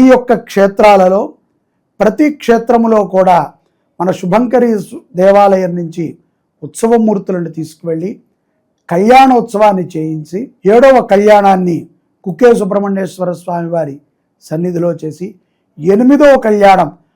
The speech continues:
ఆషాఢ కృత్తిక అంటే ఆఢీ కృత్తిక స్వామివారికి సుబ్రహ్మణ్యేశ్వర స్వామిగా శరవణ భవుడిగా నామాన్ని స్వీకరించినటువంటి రోజున మన దేవాలయంలో ఎనిమిదవ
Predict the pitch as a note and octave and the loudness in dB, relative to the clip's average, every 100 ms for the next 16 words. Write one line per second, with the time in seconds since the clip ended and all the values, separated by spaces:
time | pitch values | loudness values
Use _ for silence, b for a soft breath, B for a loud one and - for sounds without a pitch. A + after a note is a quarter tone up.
0 | _ _ - F3+ A#3 A#3+ C4 C#4 A#3 - | _ _ -4 0 2 4 4 4 2 0
1 | - - A3 F#3+ D#3+ F3 F3 F#3+ F3 F#3+ | -4 -4 -6 -4 -6 -6 -6 -2 0 0
2 | F3+ A3+ - C#3+ - D#3 D3+ - _ _ | 0 -2 -6 -14 -16 -14 -14 -16 _ _
3 | _ _ _ - F3+ A3 A3 G#3+ G3+ G#3+ | _ _ _ -2 0 2 2 2 2 -4
4 | C4+ - _ _ _ - F3+ F3+ C#4 C#4+ | -8 -10 _ _ _ -12 -6 0 0 0
5 | D4 C4+ B3+ C4 B3 A#3+ A3 A3 G#3 - | 0 2 2 2 0 -2 0 2 0 -2
6 | A3 G#3+ G3+ G3 G#3 E3 - _ _ _ | 0 0 0 2 4 2 -4 _ _ _
7 | - G#3 G#3 A#3+ C4 C4+ B3+ A3+ G#3 G#3 | -6 0 4 4 4 4 4 2 2 2
8 | G3 F#3 G3+ F3 - _ _ _ D#3 E3 | -2 2 2 2 -2 _ _ _ -8 -4
9 | G3+ G#3+ G#3+ F#3+ D#3+ - _ - G3 F#3 | 0 0 0 -2 -8 -12 _ -12 -10 -8
10 | F#3 E3+ F3 E3 E3 D#3 D3 D3+ F3+ A#3 | -10 -10 -12 -10 -10 -10 -10 -8 -8 -10
11 | - _ _ _ _ _ B2+ D3 G#3 B3 | -12 _ _ _ _ _ -14 -4 0 2
12 | A3 G3 G3 F#3 E3+ E3+ F3 C#3+ - _ | 2 2 0 0 -4 -2 -4 -4 -8 _
13 | _ _ E3+ G3+ G3+ G3+ | _ _ -10 -6 -6 -6